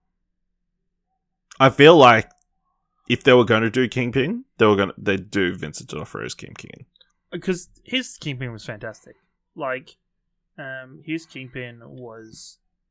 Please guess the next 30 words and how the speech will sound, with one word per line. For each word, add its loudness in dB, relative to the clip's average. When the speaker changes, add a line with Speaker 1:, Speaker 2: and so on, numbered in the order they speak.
Speaker 2:
really -12
good. -18
Um, -20
and -20
I -10
think -14
it, -8
it -10
would -12
be, -10
you -14
know, -12
I -8
guess -6
it -14
depends -12
on -12
what -14
kind -16
of, -20
it, -16
what, -20
mm, -18
like, -14
version -12
of -20
Kingpin -16
you're -16
going -20
for. -18